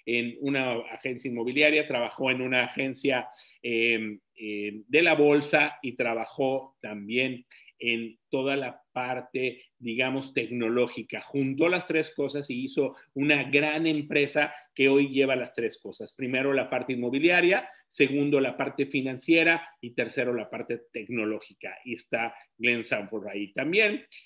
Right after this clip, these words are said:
Eh, Jason Gesing es el C E O de E X P Realty y Michael Valdés es el presidente de E X P Global,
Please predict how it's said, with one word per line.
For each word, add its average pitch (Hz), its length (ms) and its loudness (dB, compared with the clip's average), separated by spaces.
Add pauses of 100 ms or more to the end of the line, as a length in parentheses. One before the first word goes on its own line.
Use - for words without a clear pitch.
(140)
Eh, 123 500 -2
Jason 165 440 0
Gesing 135 420 -2
es 127 160 -8
el 113 100 -8
C 151 300 -2
E 131 60 0
O 131 120 -2
de 123 80 0
E 117 200 0
X - 160 -6
P 117 160 0
Realty 139 640 4 (180)
y 190 120 4
Michael 262 460 6
Valdés 170 420 6
es 165 160 0
el 151 160 2
presidente 156 680 4
de 147 100 6
E 147 240 6
X - 220 -2
P 143 120 2
Global, 135 500 4